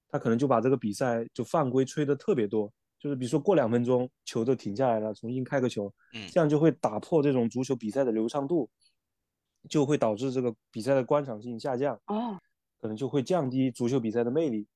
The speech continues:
Speaker 1: 然后其实裁判第一个任务可能就是底线是必须要守住的，就是该判的犯规你肯定是要判的，这个是不能动的。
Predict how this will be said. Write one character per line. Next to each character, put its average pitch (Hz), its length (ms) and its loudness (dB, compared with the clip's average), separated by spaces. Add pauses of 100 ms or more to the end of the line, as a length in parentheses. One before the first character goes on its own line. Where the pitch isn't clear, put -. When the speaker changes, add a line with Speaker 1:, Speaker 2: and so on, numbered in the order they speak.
(380)
Speaker 1:
然 135 100 -2
后 139 100 2
其 160 140 -4
实 160 120 -2
裁 147 200 0
判 180 320 -2 (180)
第 220 160 -2
一 220 40 0
个 185 240 4
任 156 220 0
务 123 100 -4 (340)
可 127 120 -6
能 113 120 -2
就 143 140 -2
是 135 300 -2
底 113 200 -2
线 135 240 2
是 139 80 -10
必 139 140 0
须 151 80 -2
要 156 80 4
守 117 240 -2
住 117 160 -6
的， 104 140 -6
就 123 120 -16
是 131 80 -6
该 170 220 6
判 175 180 2
的 139 80 4
犯 117 220 2
规 107 260 2 (500)
你 156 100 0
肯 147 100 -6
定 107 100 0
是 120 120 2
要 143 60 4
判 139 240 0
的， 98 140 -4 (400)
这 170 120 2
个 147 80 6
是 123 380 2
不 139 140 -4
能 123 160 2
动 139 220 0
的。 98 140 -4